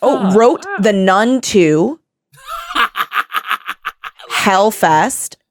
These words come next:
Speaker 1: Wow. Okay, she's busy.
Speaker 2: What's her name is Aleka Cooper?
Speaker 1: Mm-hmm. So apparently the original script,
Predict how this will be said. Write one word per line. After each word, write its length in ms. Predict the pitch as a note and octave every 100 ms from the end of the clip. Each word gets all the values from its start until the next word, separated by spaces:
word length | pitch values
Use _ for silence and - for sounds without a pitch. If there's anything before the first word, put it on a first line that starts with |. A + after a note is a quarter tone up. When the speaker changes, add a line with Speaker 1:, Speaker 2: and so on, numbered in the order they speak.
| _ _
Speaker 1:
Wow. 600 | F#3+ G#3+ B4+ F#3+ D3 G2+ -
Okay, 340 | - E4+ C4+ D#4+
she's 320 | - F4+ C4+
busy. 600 | G3+ C#4 F3 D3 D#3 F3 _ _ _ _
Speaker 2:
What's 160 | D3+
her 80 | G3
name 160 | F3 F#3+
is 140 | F#3 D3+
Aleka 340 | D#3+ D#3+ D#3+
Cooper? 500 | E3 E3+ G#3 A3+ C4 _
Speaker 1:
Mm-hmm. 540 | G3+ G3 F#3+ G#3 B3+ G4+ - _ _ _ - _ - -
So 160 | C#4
apparently 460 | C4+ C4 C#4 F#4 E4+
the 140 | C#4
original 500 | B3 G#3 G3+ C4+ D4
script, 640 | D#4+ - F#3 D#3+ - -